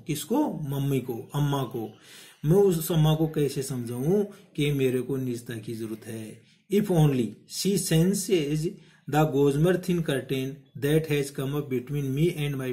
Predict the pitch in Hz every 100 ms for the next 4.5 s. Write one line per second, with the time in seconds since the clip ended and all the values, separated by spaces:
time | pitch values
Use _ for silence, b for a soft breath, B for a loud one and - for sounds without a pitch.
0 | 120 123 120 117 113 117 113 - b b
1 | - 214 190 185 185 202 - 185 170 147
2 | 131 131 113 - b b b - 135 151
3 | 196 - 180 180 151 - 156 202 185 165
4 | 131 123 113 123 156